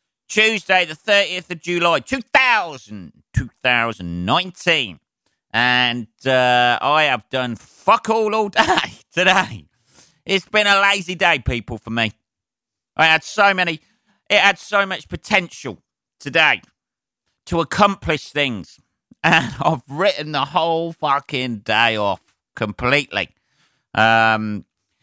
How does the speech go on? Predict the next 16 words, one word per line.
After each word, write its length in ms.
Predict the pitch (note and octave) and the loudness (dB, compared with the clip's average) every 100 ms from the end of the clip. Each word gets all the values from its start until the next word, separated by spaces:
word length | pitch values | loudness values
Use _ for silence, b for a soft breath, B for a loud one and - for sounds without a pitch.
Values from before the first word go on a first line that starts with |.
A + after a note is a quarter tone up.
| _ _ - | _ _ -4
I 80 | |
blame, 420 | A#2 C#3+ C#3 C3+ B2 | 0 2 2 0 0
uh, 280 | B2 A#2+ | 2 2
getting 220 | A#2 B2 B2 | 0 -4 -2
back 180 | B2 | -4
from 140 | - A#2+ | -4 -8
a 40 | |
gig 220 | A2+ B2 B2 | -6 -4 0
late 180 | A#2+ | 0
last 280 | A2+ A2+ - | 2 0 0
night, 260 | C#3 D3 C3+ _ _ | -2 -2 -2 _ _
having 200 | - B2+ | -4 -4
a 60 | B2 | -6
couple 320 | - C#3+ B2 | -4 -2 0
of 200 | G#2+ E2 | -2 -2
beers, 1200 | A2+ F#3+ G#3 D3 A#2 A2 A2 A2+ C3 D#3+ - - | -4 -2 0 0 0 -2 -2 -2 -4 -8 -14 -20